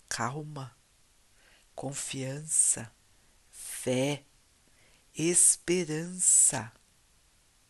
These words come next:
Tudo em nossa vida caminhará para o melhor, para nós, para todos nós,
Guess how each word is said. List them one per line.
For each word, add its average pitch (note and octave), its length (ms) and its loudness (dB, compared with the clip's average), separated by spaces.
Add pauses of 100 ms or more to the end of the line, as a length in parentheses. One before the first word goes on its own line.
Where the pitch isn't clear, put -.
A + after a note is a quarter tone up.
(680)
Tudo G#3+ 540 0
em F3+ 80 0
nossa E3 420 2
vida C#3+ 460 -2
caminhará E3 800 2
para G3+ 480 2
o G3+ 100 2
melhor, E3+ 720 6 (840)
para D#3 280 -2
nós, E3+ 840 2 (1160)
para G3+ 240 4 (180)
todos A3+ 720 6
nós, - 600 -2